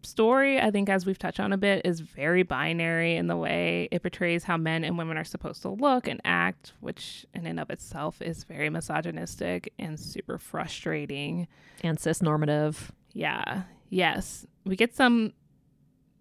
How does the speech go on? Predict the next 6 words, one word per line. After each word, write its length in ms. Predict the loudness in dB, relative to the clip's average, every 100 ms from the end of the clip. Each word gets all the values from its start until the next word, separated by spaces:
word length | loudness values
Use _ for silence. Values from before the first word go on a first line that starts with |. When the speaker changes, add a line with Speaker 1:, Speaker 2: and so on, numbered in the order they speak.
| _ -8
Speaker 1:
hints 340 | -2 0 4
at 320 | 4 2 0 0
possible 600 | 4 4 4 2 2 0
homophobia 760 | 0 4 4 4 4 4 4 4
in 260 | 4 4 4
the, 320 | 2 0